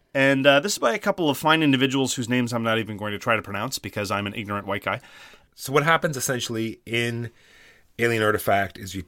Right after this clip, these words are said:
Speaker 2: you're going to take a deck of eighty-three resource cards, cycle through it a number of times depending on how many players are playing. You're going to re-, use the resources on these cards to carry out a series of actions,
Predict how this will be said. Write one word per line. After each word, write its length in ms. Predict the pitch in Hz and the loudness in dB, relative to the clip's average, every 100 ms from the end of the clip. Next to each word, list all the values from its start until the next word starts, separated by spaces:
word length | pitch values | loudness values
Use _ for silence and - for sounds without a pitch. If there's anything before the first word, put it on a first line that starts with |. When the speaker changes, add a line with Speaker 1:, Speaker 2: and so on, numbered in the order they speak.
| - | -4
Speaker 2:
you're 100 | 98 | -2
going 140 | 104 | -2
to 60 | 95 | -4
take 180 | 107 | -6
a 60 | 98 | -6
deck 260 | 92 113 - | -2 -2 -2
of 100 | - | -4
eighty-three 480 | 123 135 127 131 120 | 0 0 0 -2 -2
resource 340 | 104 104 98 | 0 -2 -2
cards, 500 | - 113 98 95 90 - - _ | -2 -2 0 -2 -6 -16 -20 _
cycle 380 | - - 156 151 | -12 0 0 0
through 220 | - 131 | -6 -2
it 60 | 123 | -2
a 40 | |
number 260 | 113 110 107 | -2 -4 -2
of 100 | 98 | -4
times 320 | 117 101 98 | -6 -8 -8
depending 320 | - 117 113 101 | -8 -8 -6 -6
on 100 | 90 | -6
how 160 | 120 | -4
many 120 | 120 | -4
players 380 | 110 - 107 101 | -4 -2 0 0
are 80 | 95 | -2
playing. 460 | - 98 95 92 92 - - - - | -6 -6 -4 -6 -10 -16 -20 -20 -12
You're 80 | 101 | -4
going 160 | 104 104 | -4 -2
to 80 | |
re-, 320 | 101 123 131 131 | 2 4 4 2
use 240 | 127 151 | 2 2
the 80 | 123 | 2
resources 420 | 120 110 117 113 | 0 2 2 2
on 140 | 110 104 | 2 2
these 180 | 98 - _ - | 0 -6 _ -8
cards 400 | - 117 104 92 | 2 4 4 2
to 80 | - | -6
carry 320 | - 104 101 | 0 2 2
out 60 | 92 | 0
a 60 | |
series 360 | - 156 160 143 | 0 4 4 4
of 80 | 135 | 2
actions, 720 | 196 104 - 165 202 240 | 0 -2 -2 -2 -2 -6